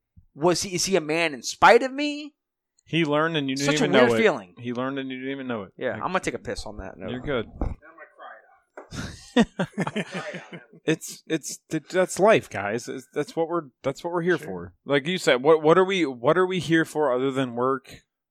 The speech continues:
Speaker 2: go home from work, do whatever? I mean, aren't
Speaker 3: Hopefully
Speaker 2: we
Speaker 3: it's something more than that. God damn it.
Speaker 2: Yeah, but aren't we supposed to learn, make our corrections? We've talked about that here today.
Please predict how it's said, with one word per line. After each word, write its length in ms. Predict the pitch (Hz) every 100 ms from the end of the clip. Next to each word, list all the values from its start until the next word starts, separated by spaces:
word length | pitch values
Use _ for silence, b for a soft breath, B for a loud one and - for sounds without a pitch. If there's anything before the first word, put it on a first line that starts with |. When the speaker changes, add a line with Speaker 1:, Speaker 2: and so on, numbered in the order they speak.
| _
Speaker 2:
go 100 | 127
home 180 | 135 139
from 200 | 131 123
work, 180 | 123 120
do 140 | 135
whatever? 560 | 131 127 123 127 123 120
I 40 |
mean, 280 | 127 120 107 -
aren't 120 | 214
Speaker 3:
Hopefully 340 | 175 156 196
Speaker 2:
we 40 | 175
Speaker 3:
it's 120 | -
something 280 | 170 165 156
more 220 | 147 151
than 140 | 135
that. 400 | 131 120 107 -
God 280 | 147 156 143 -
damn 300 | - 151 143
it. 80 | 110
Speaker 2:
Yeah, 100 | 226
but 160 | 202 156
aren't 240 | 139 180
we 80 | 190
supposed 360 | - - 156 -
to 80 | 180
learn, 420 | 151 143 170 170 _
make 180 | - 135
our 140 | 156 170
corrections? 600 | 165 143 123 139 147 127
We've 160 | 131
talked 280 | - 120 123
about 240 | 135 143
that 180 | 127 127
here 240 | 131 131 131
today. 480 | 139 123 123 135